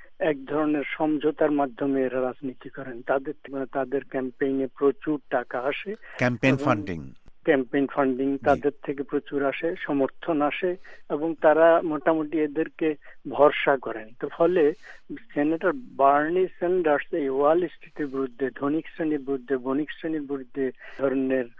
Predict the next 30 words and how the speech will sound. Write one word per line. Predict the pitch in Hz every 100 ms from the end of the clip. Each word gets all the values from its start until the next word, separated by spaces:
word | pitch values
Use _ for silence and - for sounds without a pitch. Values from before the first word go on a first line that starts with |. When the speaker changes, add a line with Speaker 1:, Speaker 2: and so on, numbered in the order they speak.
| - - -
Speaker 1:
আহ, | 147 135 131 135
বামপন্থী | 135 135 127 170 160 - 160
আদর্শবাদ | 135 135 135 - 151 139 135
নিয়ে | 123 131 123
এসে | -
এদের | 269 139 135 -
সামনে | 139 131 127 135 - -
উপস্থিত | - 147 - 131 -
হয়েছেন | 120 - 131 -
এবং | 156 143 143
তরুণরা | - 151 170 196 185 170
সেই | 165
কারণে, | 151 151 135 131
এই | 135 143
আদর্শবাদের | 127 160 - 175 160 143 143
কারণে | - 123 117 120 131 - - - - -
এবং | 151 127 139 139
এই | 131
যে | 123 127 117 - - -
ওয়াল | 139 135 139 143
স্ট্রিটের | - - 143 - 139
কাছে | 127 143 127 - 127 123 - - -
সবাই | 139 131 143
যে | 131 143
নিজেরা | 135 127 135 131
জিম্মি | 117 139 135 147
হয়ে | 127 135 131
থাকে, | 131 - 117
তাদের | 139 127 135 131
দ্বারা | 127 135 131